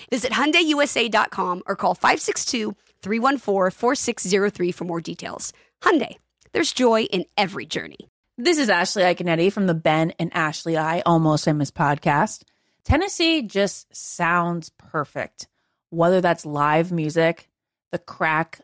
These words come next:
Speaker 2: of a campfire – or kids laughing on an adventure. To start planning your trip, visit T N vacation dot com. Tennessee sounds perfect.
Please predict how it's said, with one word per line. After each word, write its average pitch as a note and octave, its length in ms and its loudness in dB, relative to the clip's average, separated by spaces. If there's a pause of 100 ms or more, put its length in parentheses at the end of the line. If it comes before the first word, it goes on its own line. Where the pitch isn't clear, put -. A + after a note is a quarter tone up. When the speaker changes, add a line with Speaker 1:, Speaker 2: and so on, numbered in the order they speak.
(140)
Speaker 2:
of D#3+ 100 -6
a E3 60 -2
campfire – D3+ 800 -2 (420)
or G3 220 4
kids A3 380 4
laughing E3 540 2
on D#3+ 180 4
an F3+ 60 2
adventure. D#3 640 0 (880)
To - 80 -10
start B3 240 2
planning A3+ 320 6
your G#3 160 6
trip, C4 360 2
visit F3 400 2
T D4 260 -2
N F3 380 0
vacation D#3 680 0
dot C#3 220 2
com. A#2 340 -2 (360)
Tennessee - 480 -6 (340)
sounds C#3 260 -4
perfect. - 520 -6